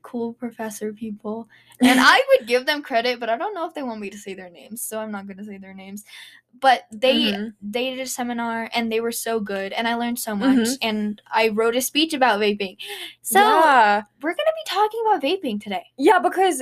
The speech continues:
Speaker 2: it's, um, more prevalent than you would think, and it's affecting a lot of kids in their health in our country, so we thought it was really important to just discuss.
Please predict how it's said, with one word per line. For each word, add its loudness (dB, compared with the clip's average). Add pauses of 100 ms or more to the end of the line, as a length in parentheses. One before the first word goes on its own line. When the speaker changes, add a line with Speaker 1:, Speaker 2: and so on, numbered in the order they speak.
(120)
Speaker 2:
it's, 0
um, 4
more 2
prevalent -2
than -4
you -2
would -8
think, -8
and -2 (360)
it's -6
affecting 2
a 4
lot 6
of 0
kids -4
in -2
their 4
health -2
in -6
our 0
country, -2
so 4
we 6
thought 6
it 4
was 2
really 2
important -4
to -6
just -10
discuss. -12